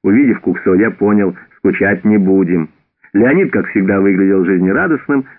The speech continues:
сыпал каламбурами, постоянно всех разыгрывал. Сначала режиссёры Арнольд и Местечкин почти ежедневно собирали нас и много говорили о возможных репризах и интермедиях.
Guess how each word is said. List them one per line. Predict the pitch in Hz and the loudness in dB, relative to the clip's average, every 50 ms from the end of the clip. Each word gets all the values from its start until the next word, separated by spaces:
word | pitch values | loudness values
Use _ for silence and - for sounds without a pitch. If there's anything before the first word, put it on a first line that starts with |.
| _ _ | _ _
сыпал | - 214 240 202 - - 101 87 | -2 -2 0 0 0 -2 -2 -2
каламбурами, | - 98 98 113 127 143 151 214 233 220 202 190 185 175 180 - _ _ | 0 0 0 2 2 2 2 2 2 2 2 0 -2 -2 -6 -10 _ _
постоянно | - - - - 185 - 135 131 - | -12 -8 -4 -2 0 0 0 -2 -2
всех | - - 101 90 | -2 -4 -2 -2
разыгрывал. | 101 98 92 87 87 87 87 78 85 80 73 80 - - _ _ _ _ _ _ _ _ _ _ _ _ _ _ _ _ _ _ _ _ _ _ _ _ _ _ _ _ _ _ | -2 -2 0 0 0 0 0 0 -2 -4 -6 -8 -12 -16 _ _ _ _ _ _ _ _ _ _ _ _ _ _ _ _ _ _ _ _ _ _ _ _ _ _ _ _ _ _
Сначала | - 123 127 113 - - 98 85 82 82 101 143 208 - _ _ _ _ _ _ _ _ _ _ _ _ _ _ _ | -2 -2 -2 0 0 0 0 0 0 0 -2 -2 -4 -6 _ _ _ _ _ _ _ _ _ _ _ _ _ _ _
режиссёры | - 139 220 262 233 208 147 - - - - 120 120 127 143 175 190 | -2 0 2 2 4 2 2 0 -2 -2 0 2 2 2 2 0 0
Арнольд | 202 202 196 196 226 247 233 - - | 0 0 0 0 0 0 0 0 0
и | |
Местечкин | 104 98 92 90 - - - 95 95 - - - - 92 185 | 0 0 0 -2 -4 -2 -2 0 0 -2 -2 -2 -4 -2 0
почти | 202 190 - - - | -2 -2 -2 0 0
ежедневно | 262 269 269 233 240 214 139 117 113 113 110 107 107 110 104 104 | 2 2 4 2 2 2 2 2 2 2 2 2 0 0 0 0
собирали | - 110 107 110 107 113 113 117 131 151 | 0 0 2 2 2 2 0 0 0 0
нас | 175 196 208 185 - | 0 -2 -2 -2 -2
и | 170 | 0
много | 147 151 185 240 240 247 254 | 0 2 2 2 0 0 0
говорили | 214 269 254 269 269 226 151 123 107 104 113 | 2 2 2 2 2 2 2 2 2 2 0
о | - 131 | 0 0
возможных | 143 160 156 135 139 127 104 95 107 98 - | -2 -2 0 0 0 0 0 0 -2 -2 0
репризах | 107 107 - 226 240 262 208 220 202 - | -2 -2 0 0 2 2 2 0 0 0
и | 214 | 0
интермедиях. | 220 208 185 208 202 269 107 90 80 73 - - - - - _ | 0 0 0 0 0 2 2 0 0 -2 -4 -8 -12 -14 -20 _